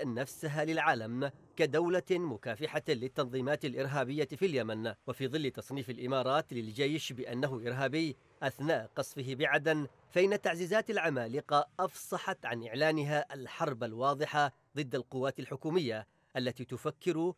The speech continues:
باستعادة العاصمة المؤقتة من ميليشيا الإمارات. تتكون العمالقة من أكثر من عشرة ألوية بقوام يزيد عن خمسة عشر ألف فرد، وبعقيدة سلفية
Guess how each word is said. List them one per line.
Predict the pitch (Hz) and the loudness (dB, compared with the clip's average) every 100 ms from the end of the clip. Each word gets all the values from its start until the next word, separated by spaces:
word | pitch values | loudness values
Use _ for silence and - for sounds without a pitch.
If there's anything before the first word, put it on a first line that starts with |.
| _ - | _ -10
باستعادة | 127 - 127 113 147 147 151 | -10 -4 0 2 2 0 -2
العاصمة | 120 104 123 - 151 135 | -4 0 -2 0 -2 -2
المؤقتة | 131 113 127 139 156 139 143 131 - _ | -2 -2 -2 0 0 0 2 0 -4 _
من | 139 | -2
ميليشيا | 139 120 123 123 131 123 | 0 0 -2 -6 -2 -2
الإمارات. | 117 131 156 117 110 - - _ _ _ - - - - - - - - - - - - | -2 2 2 2 -2 -12 -20 _ _ _ -20 -18 -16 -16 -16 -16 -16 -12 -12 -12 -8 -2
تتكون | 190 202 226 214 208 | 0 2 4 6 6
العمالقة | 170 127 127 143 151 - 151 | 6 6 2 2 0 0 0
من | 131 110 | 0 -2
أكثر | 135 - - 147 151 | -6 -6 -2 2 2
من | 135 110 | 0 -2
عشرة | 127 156 143 135 156 156 | -2 -2 -2 -2 -4 -2
ألوية | 131 110 120 139 - - | -2 0 0 -2 -4 -10
بقوام | 139 175 202 170 190 190 185 | -4 0 4 6 6 2 2
يزيد | 139 113 139 147 | 0 0 -4 -4
عن | 143 131 | -2 -2
خمسة | - 147 139 139 | -2 -4 -4 -4
عشر | 123 131 147 139 117 | -2 -2 -2 -2 -2
ألف | 131 131 | -4 -4
فرد، | 143 156 120 113 113 - - - | 0 0 0 -2 -4 -4 -8 -2
وبعقيدة | 117 107 110 - 147 120 113 | -2 -2 -4 -2 -2 -2 -4
سلفية | - 131 127 165 151 123 | -4 -2 -2 0 0 0